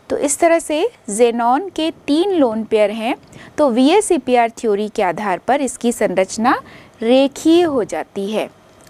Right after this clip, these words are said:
होना चाहिए था त्रिकोणीय द्विपिरामिडी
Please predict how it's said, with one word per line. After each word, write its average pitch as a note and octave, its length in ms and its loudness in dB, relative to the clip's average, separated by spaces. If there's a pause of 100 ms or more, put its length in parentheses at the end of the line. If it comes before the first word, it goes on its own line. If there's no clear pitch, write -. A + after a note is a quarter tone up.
होना G#3 340 2
चाहिए C4+ 420 2
था D#4+ 220 2 (420)
त्रिकोणीय A3+ 640 2 (240)
द्विपिरामिडी F3 920 0